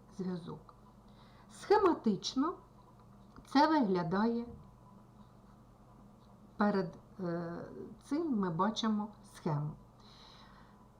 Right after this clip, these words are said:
Аналізуємо речення. Забудовою складне, має дві частини, безсполучниковий зв'язок, розповідне,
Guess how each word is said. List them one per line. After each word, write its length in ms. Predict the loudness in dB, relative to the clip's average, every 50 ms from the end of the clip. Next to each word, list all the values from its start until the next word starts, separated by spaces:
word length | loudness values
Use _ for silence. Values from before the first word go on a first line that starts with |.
| -20 -20 -20 -20 -8 2
Аналізуємо 800 | 4 6 8 8 10 8 8 8 6 2 -2 -2 -2 -2 -4 -4
речення. 500 | -4 -6 -8 -8 -10 -10 -10 -10 -12 -14 -16 -20 -20 -14 -4
Забудовою 880 | -2 2 4 4 4 6 6 6 8 8 6 6 4 2 -2 -6 -6 -8
складне, 680 | -10 -10 0 2 6 6 6 6 4 0 0 -2 -2 -4 -6 -8 -10 -12 -20 -20 -20 -20 -20 -20 -16 0
має 400 | 4 6 8 8 8 6 4 4
дві 260 | 2 4 4 4 4 4
частини, 880 | 4 0 -2 -2 -2 -6 -16 -6 -4 -4 -2 -2 -4 -4 -4 -4 -6 -6 -8 -20 -18 -10
безсполучниковий 1200 | -8 0 0 0 0 0 -4 -2 4 6 6 6 6 4 2 2 2 2 4 4 2 4 4 2 2
зв'язок, 760 | 0 -2 -2 -2 -2 -2 -2 -2 -4 -2 -2 -4 -4 -8 -12 -20 -20 -20 -20 -8 0
розповідне, 1040 | 4 6 6 6 4 0 -2 0 0 0 0 0 -2 -2 -2 -2 -2 -2 0 0